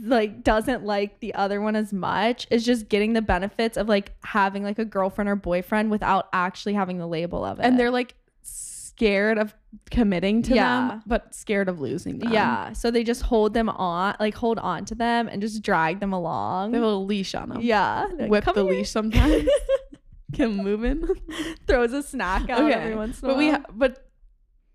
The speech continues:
Speaker 2: what do you think just the talking stage is?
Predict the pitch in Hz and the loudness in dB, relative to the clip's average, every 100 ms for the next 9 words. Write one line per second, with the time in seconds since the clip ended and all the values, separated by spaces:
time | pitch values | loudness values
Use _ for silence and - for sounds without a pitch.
0 | _ _ 226 254 330 440 392 269 269 302 | _ _ 0 2 2 0 0 0 0 0
1 | 254 220 175 190 - 196 - - - - | -4 0 0 -2 -10 -12 -10 -8 -8 -8
2 | - - 254 - | -8 -6 -8 -10